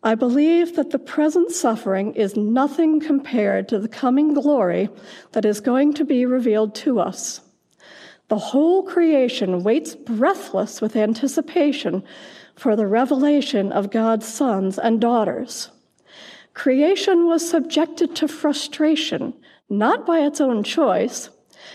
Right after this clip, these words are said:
It was the choice of the one who subjected it, but in the hope that the creation itself will be set free from slavery to decay and brought into the glorious freedom of God's children.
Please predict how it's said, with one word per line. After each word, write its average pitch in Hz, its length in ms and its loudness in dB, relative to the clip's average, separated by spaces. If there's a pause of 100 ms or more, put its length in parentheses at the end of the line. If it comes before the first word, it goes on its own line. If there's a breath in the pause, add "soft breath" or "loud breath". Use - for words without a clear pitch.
(120)
It 233 160 2
was 220 160 0
the 202 100 0
choice 269 480 0
of 196 140 -2
the 196 80 0
one 196 240 0
who 196 140 0
subjected 190 640 -2
it, 180 220 -2 (500 loud breath)
but 226 600 0
in 202 160 0
the 190 160 0
hope 247 600 -2 (380 loud breath)
that 226 160 -2
the 240 80 0
creation 247 720 0
itself 240 800 0
will 277 240 2
be 330 180 0
set 302 380 -2
free 294 580 0 (260 loud breath)
from 254 280 0
slavery 269 720 0
to 247 140 -2
decay 240 600 0 (500 loud breath)
and 214 220 0
brought 247 580 0
into 349 440 2
the 269 100 2
glorious 320 720 0
freedom 294 460 0
of 220 240 -4
God's 214 380 -2
children. 220 600 -2